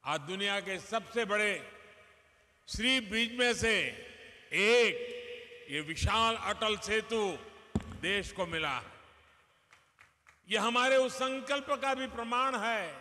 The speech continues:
कि भारत के विकास के लिए हम समंदर से भी टकरा सकते हैं, लहरों को भी चीर सकते हैं।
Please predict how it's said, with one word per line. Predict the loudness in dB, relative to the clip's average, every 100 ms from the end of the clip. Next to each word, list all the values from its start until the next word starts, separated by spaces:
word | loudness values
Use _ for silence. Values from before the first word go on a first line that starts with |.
| -18 -20 -20 -20 _ _ _ -10
कि |
भारत | -6 0 2 2 0 -2
के | -4
विकास | -4 -2 0 0 0
के | -2
लिए | 0 2 4 2 0 -12 -18 -18 -20 -20 -20 -8
हम | -4 -2 -4
समंदर | -6 -4 -2 0 0 0
से | 0 0
भी | 0
टकरा | -2 -2 0 0 2
सकते | -2 -6 -4 -4
हैं, | -4 -10 -20 -20 _ _ _ _ _ _ _ _ _ _ _ _ _ _ _ -4
लहरों | 2 4 6 6 4
को | 2
भी | 2 0
चीर | -2 0 2 2 2
सकते | 0 -2 -2 0
हैं। | 0 -4 -10 -18 -20 -20 -20 _ -12